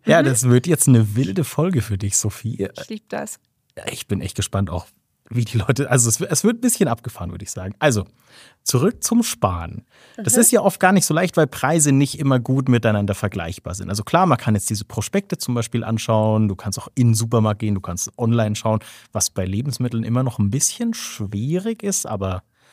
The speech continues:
Speaker 2: Ja.
Speaker 1: man kann, ähm, Preise vergleichen.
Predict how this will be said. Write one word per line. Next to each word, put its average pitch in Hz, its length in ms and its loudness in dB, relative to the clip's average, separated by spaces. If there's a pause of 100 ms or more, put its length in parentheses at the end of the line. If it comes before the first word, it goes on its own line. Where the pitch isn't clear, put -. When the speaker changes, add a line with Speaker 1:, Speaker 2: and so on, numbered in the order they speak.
(360)
Speaker 2:
Ja. 247 200 0 (680)
Speaker 1:
man 127 220 -2
kann, 233 280 4
ähm, 170 460 2 (260)
Preise 110 360 2
vergleichen. - 580 -14